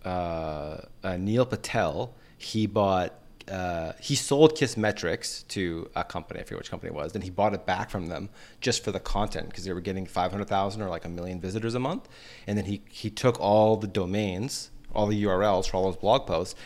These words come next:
and then merged it into his neil patel dot com and then kicked up his traffic doing it that way. I think it's an interesting thing to do, 'cause I know you can go on sites like Flippa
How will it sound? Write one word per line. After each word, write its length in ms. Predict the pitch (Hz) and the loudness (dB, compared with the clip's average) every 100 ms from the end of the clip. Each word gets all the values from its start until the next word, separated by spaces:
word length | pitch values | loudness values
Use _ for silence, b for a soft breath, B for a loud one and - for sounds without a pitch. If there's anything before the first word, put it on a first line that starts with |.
| - | -2
and 120 | 107 | 0
then 120 | 101 | 0
merged 420 | 92 104 117 107 | 0 2 4 2
it 120 | 98 - | -2 -4
into 420 | 92 92 98 90 | -6 -6 -4 -4
his 280 | 90 80 95 | -4 -6 -6
neil 160 | 92 | -6
patel 300 | 80 - 90 | -6 -2 -2
dot 180 | 90 82 | -2 -4
com 420 | 113 113 78 78 - | -2 -2 -2 -6 -10
and 140 | 90 | -8
then 200 | 90 85 - | -8 -10 -10
kicked 220 | 101 98 | -6 -6
up 80 | - | -8
his 100 | - | -6
traffic 400 | 101 92 92 85 | -2 -2 -2 -8
doing 180 | 85 | -8
it 100 | 85 | -6
that 140 | 85 98 | -6 -6
way. 80 | 90 B B | -8 B B
I 60 | 113 | 4
think 140 | 156 | 4
it's 80 | 131 | 4
an 140 | 113 - | 0 0
interesting 400 | 123 127 123 107 | 0 0 0 0
thing 180 | 117 107 | 0 -2
to 100 | 92 | -4
do, 260 | 92 110 | -2 -2
'cause 140 | 92 104 | -2 -2
I 60 | |
know 80 | 107 | 2
you 100 | 135 | 2
can 100 | 135 | 2
go 120 | 110 | 4
on 100 | 107 | 2
sites 360 | - 110 113 - | 2 2 2 2
like 160 | 87 - | -2 -4
Flippa 520 | - 101 98 104 92 | -4 -4 0 0 0